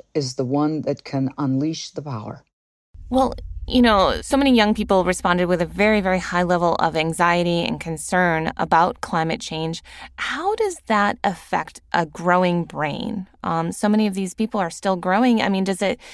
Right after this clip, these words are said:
Speaker 2: connect the, the synapses in a way that's hardwiring them for future concerns?
Speaker 1: It so does. There is a psychological priming so that when you have, uh, trauma, especially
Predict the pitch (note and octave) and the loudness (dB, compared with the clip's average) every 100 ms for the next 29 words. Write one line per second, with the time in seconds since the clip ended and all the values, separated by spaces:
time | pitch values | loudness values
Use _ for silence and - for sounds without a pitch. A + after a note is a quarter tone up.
0 | - - A#3 G#3 A#3 - G#3+ G3 - F#3 | -20 -2 2 2 0 0 0 2 0 0
1 | F3 - A#3 G#3+ - F#3 F#3 F3+ F3+ G#3 | 0 2 4 2 -2 -2 0 0 2 2
2 | G3 F#3 - F#3+ F3+ F3 G3+ D#4 G#3 F3 | 2 0 0 0 2 0 0 0 0 0
3 | E3 E3 F3 - F3+ - E3+ E4 - E3+ | 0 0 -2 -6 -6 -6 -6 -6 -6 -8
4 | - - - - _ _ _ _ _ _ | -6 -8 -10 -16 _ _ _ _ _ _
5 | - E3+ - - - - D#3 D3 C3+ C#3+ | 4 4 2 -8 -4 2 4 4 2 0
6 | C3+ B2+ A#2+ D#3 D#3 D3+ D#3+ C3 C#3 - | 0 0 -2 2 2 2 -2 -4 -6 -4
7 | C#3+ C#3+ C3 C#3 D3 D3 D3+ D3 - D#3+ | -4 -4 -4 -2 -2 -2 -4 -6 -4 -2
8 | D3+ D3+ D3 D3+ D3+ - - - - - | 0 2 0 -4 -10 -20 -20 -20 -12 -6
9 | - C3+ B2+ - C3+ B2 B2 B2 B2+ B2+ | -2 0 0 0 2 2 2 0 -2 -2
10 | B2 B2 A#2 - - C3 B2+ B2 - - | -2 -2 -4 -10 -6 -4 -4 -4 -6 0
11 | C#3+ C#3+ C#3 C#3 - - - - - - | 2 2 2 -2 -8 -20 -20 -14 -10 -2
12 | B3+ C#4+ - E3+ D3+ | 0 0 2 2 2